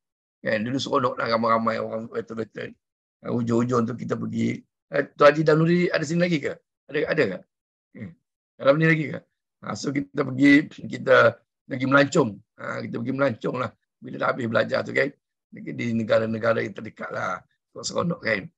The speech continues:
Ya. Okey. Nanti kita boleh ajar tau. Nanti kita boleh ajar nanti. InsyaAllah, kan. <laughs> Tu special-special kita boleh bagi lah tu.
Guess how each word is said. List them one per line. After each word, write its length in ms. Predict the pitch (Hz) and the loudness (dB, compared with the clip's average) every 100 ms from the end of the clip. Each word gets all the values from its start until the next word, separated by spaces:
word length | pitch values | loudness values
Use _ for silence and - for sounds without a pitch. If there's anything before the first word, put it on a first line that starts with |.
| _ _ _ _ _ _ - | _ _ _ _ _ _ 2
Ya. 320 | 135 143 - _ _ _ - | 4 4 2 _ _ _ -2
Okey. 400 | 156 147 135 - _ _ - | 4 6 4 -6 _ _ -6
Nanti 180 | 147 175 | 2 4
kita 160 | 180 175 | 6 8
boleh 160 | 170 170 | 10 10
ajar 160 | 180 160 | 10 10
tau. 120 | 190 - - | 8 6 2
Nanti 160 | 139 160 160 | 4 6 4
kita 80 | |
boleh 160 | 156 156 | 6 6
ajar 140 | 160 147 | 6 4
nanti. 240 | 143 160 - _ _ _ _ - | 6 4 2 _ _ _ _ -2
InsyaAllah, 280 | 151 139 120 | 4 6 6
kan. 160 | 127 113 110 _ 113 - | 4 2 -6 _ -16 -10
<laughs> 800 | 131 - 170 _ _ _ _ - | -10 -8 -10 _ _ _ _ -10
Tu 80 | 143 | -8
special-special 800 | - 143 180 - 160 - 170 160 | -2 2 2 4 2 6 6 6
kita 80 | 160 | 6
boleh 120 | 151 | 6
bagi 120 | 147 147 | 6 6
lah 80 | 156 | 2
tu. 160 | 170 | 0